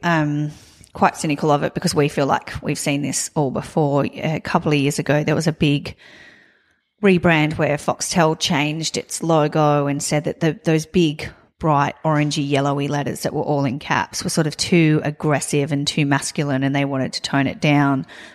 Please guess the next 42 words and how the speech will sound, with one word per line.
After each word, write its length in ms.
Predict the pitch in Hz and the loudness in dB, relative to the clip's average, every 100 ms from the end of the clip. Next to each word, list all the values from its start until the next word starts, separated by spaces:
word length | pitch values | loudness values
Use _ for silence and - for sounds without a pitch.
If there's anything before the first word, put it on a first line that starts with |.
| - | 0
But 80 | 170 | 0
even 180 | 160 160 | 2 0
that 180 | 151 | 0
logo 440 | 165 139 139 131 139 - - _ _ _ | 0 -2 -2 -4 -6 -12 -20 _ _ _
has 140 | - 180 | -2 0
since 280 | 185 143 | 0 -2
been 240 | - 147 131 | -2 -2 -2
redone. 680 | 120 135 156 143 78 180 - | -2 0 2 2 0 -2 0
But 260 | 185 143 - - - | 2 2 -2 -10 2
with 180 | 202 | 4
all 180 | 208 247 | 6 4
of 120 | 240 | 4
that 260 | 185 147 - | 2 0 -2
in 160 | 165 151 | -6 -2
mind, 380 | 156 151 120 180 | 0 0 -2 0
when 160 | 196 | 0
we 80 | 202 | 0
were 80 | 156 | -2
sitting 520 | - 160 147 147 151 _ _ _ _ _ _ - - | -2 -2 -2 -4 -10 _ _ _ _ _ _ -6 2
in 160 | 202 | 2
this 180 | 170 165 | 2 0
event, 480 | 175 156 139 - - | 0 -2 -2 -6 -2
one 220 | 170 170 | 0 0
of 80 | 165 | 0
the 80 | 156 | -4
things 400 | 156 151 151 - | -2 -2 -4 -2
that 420 | 151 - - - | -2 -2 -10 -10
Patrick 420 | - - 160 - | -8 -6 -6 -2
Delaney 560 | 160 151 147 147 151 - - - _ | 0 4 4 2 0 -4 -12 -20 _
went 280 | 185 180 170 | 0 2 2
over 280 | 175 160 156 | 0 0 -2
again 580 | 147 160 147 127 135 156 | 0 0 0 -2 -6 -8
was 320 | - 151 143 - | -6 -2 -2 -2
the 420 | 151 143 143 147 - - - _ _ _ _ - | -2 0 0 -2 -8 -20 -20 _ _ _ _ 4
embedding 440 | 202 180 170 156 147 | 4 6 4 4 2
of 100 | 147 | 0
Netflix 480 | 143 - 151 - | -2 0 -4 -4
content 540 | - 151 143 147 135 - | -4 -2 0 -2 -4 -4
on 200 | - 151 | -2 2
the 80 | 151 | 2
new 360 | 147 139 139 143 | 2 2 2 -2
Foxtel, 920 | - - - - 170 143 139 143 160 | -4 -6 -4 -2 2 4 2 0 -6